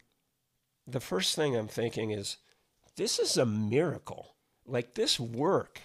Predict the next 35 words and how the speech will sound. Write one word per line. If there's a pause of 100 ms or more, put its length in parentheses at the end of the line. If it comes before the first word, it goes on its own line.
(280)
who,
who
would
ever
think (420)
that
this
incident (180)
that, (180)
by
the
way, (560)
I'm
telling
you,
probably
three
people
on
the
planet (520)
had
heard
the
fire
story
before
I
just
exposed
it
to
the
entire
world."